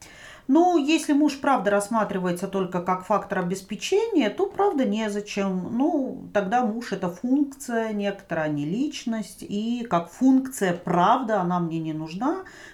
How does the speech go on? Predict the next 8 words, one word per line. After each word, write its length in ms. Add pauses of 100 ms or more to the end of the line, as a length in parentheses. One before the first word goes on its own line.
потому 320
что 160
я 60
сама 300
способна 560
на 120
себя 500 (100)
заработать. 960